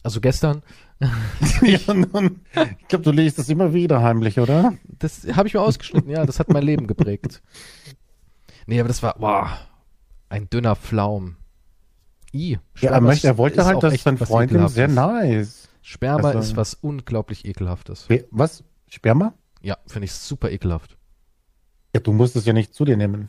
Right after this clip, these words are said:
Speaker 1: Ja, aber wir wissen ja, dass du dir so, schon selbst ins Gesicht ejakuliert hast und so.
Speaker 2: Das
Speaker 1: Kram,
Speaker 2: war,
Speaker 1: was
Speaker 2: das,
Speaker 1: da ist.
Speaker 2: ich
Speaker 1: War ein Unfall, der
Speaker 2: Ja,
Speaker 1: viermal
Speaker 2: es war
Speaker 1: passiert
Speaker 2: natürlich
Speaker 1: ist.
Speaker 2: was ein
Speaker 1: In
Speaker 2: Unfall,
Speaker 1: einer
Speaker 2: das hab ich
Speaker 1: Woche.
Speaker 2: erwähnt. Hm?
Speaker 1: Viermal in einer Woche ist doch kein Unfall mehr. Das ist,
Speaker 2: <laughs> Ja,
Speaker 1: das ist
Speaker 2: es war,
Speaker 1: ein Fetisch.
Speaker 2: es war einmal,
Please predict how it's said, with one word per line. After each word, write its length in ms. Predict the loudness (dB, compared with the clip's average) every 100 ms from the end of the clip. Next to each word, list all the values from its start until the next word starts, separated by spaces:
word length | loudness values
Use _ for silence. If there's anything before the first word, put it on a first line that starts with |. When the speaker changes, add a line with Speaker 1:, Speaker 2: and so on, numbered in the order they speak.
| -8
Speaker 1:
Ja, 180 | -4 -4
aber 240 | -4 -6
wir 100 | -8
wissen 160 | -8 -6
ja, 60 |
dass 140 | -6 -6
du 80 | -6
dir 120 | -6
so, 200 | -8 -14
schon 200 | -12 -6
selbst 220 | -4 -4
ins 140 | -6 -14
Gesicht 300 | -10 -8 -2
ejakuliert 480 | -2 -2 -2 -2 -2
hast 140 | -8
und 60 | 0
so. 60 |
Speaker 2:
Das 120 | 2 4
Speaker 1:
Kram, 100 | 2
Speaker 2:
war, 100 | 2
Speaker 1:
was 80 | 2
Speaker 2:
das, 260 | 0 0
Speaker 1:
da 100 | 0
ist. 160 | -2 0
Speaker 2:
ich 240 | -2 0
Speaker 1:
War 260 | 4 6 4
ein 100 | 2
Unfall, 560 | 0 -2 0 4 4
der 100 | 4
Speaker 2:
Ja, 60 | 0
Speaker 1:
viermal 420 | 4 4 6 4
Speaker 2:
es 80 | 4
war 80 | 2
Speaker 1:
passiert 140 | 4
Speaker 2:
natürlich 300 | 2 2 0
Speaker 1:
ist. 60 | 0
Speaker 2:
was 140 | -2
ein 40 | -2
Speaker 1:
In 40 | 0
Speaker 2:
Unfall, 120 | 2
Speaker 1:
einer 80 | 4
Speaker 2:
das 100 | 6
hab 100 | 4
ich 60 | 4
Speaker 1:
Woche. 80 | 2
Speaker 2:
erwähnt. 240 | -2 -6 -12 _ _ _ _ _
Hm? 240 | 2 2 0 _ _ -20 -20 -20
Speaker 1:
Viermal 420 | -8 -2 0 0 -2
in 100 | -2
einer 220 | 0 0
Woche 160 | 0 -2
ist 120 | -6
doch 80 | -4
kein 140 | -2
Unfall 420 | 0 0 0 0
mehr. 180 | 0 -2
Das 140 | 0 0
ist, 280 | 2 2 2
Speaker 2:
<laughs> 0 |
Ja, 180 | 4 2 0 -2
Speaker 1:
das 140 | 4 6
ist 100 | 6
Speaker 2:
es 0 |
war, 200 | 4 4
Speaker 1:
ein 60 |
Fetisch. 600 | 4 4 2 0 0 0 0
Speaker 2:
es 80 |
war 200 | 0 4 4
einmal, 760 | 4 4 2 2 4 2 -2